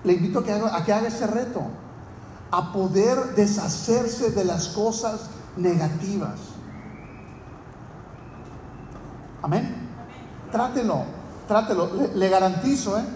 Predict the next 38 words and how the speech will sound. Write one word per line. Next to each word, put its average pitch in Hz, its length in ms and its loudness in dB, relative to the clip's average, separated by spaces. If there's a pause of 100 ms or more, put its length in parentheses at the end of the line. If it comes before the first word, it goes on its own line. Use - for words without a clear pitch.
(360)
Está 190 480 2
bien 220 340 2
difícil. 185 520 -2 (1000)
Porque 196 280 6
lo 196 160 4
negativo 226 840 4
entretiene 208 960 2 (320)
y 190 120 4
lo 180 160 6
negativo, 220 800 2
¿verdad?, 202 600 0 (240)
da 180 140 4
mucho 202 500 2
de 175 160 0
qué 214 120 0
hablar 196 460 4
y, 170 280 -2
y, 165 40 4
hermano, 190 460 2
no 208 180 4
para 202 220 4
uno. 185 280 2 (260)
Filipenses, 240 840 2
eh, 185 260 4
si 202 120 -2
lo 180 100 2
tienes 202 260 0
por 190 160 0
ahí, 180 220 2
Rafa, 208 260 0 (880)
lo 156 100 0
teníamos 170 380 -2
ya 165 100 2
en 170 60 0
las, 175 120 -2
en 156 100 -4
las 139 140 0
Escrituras. 196 500 -2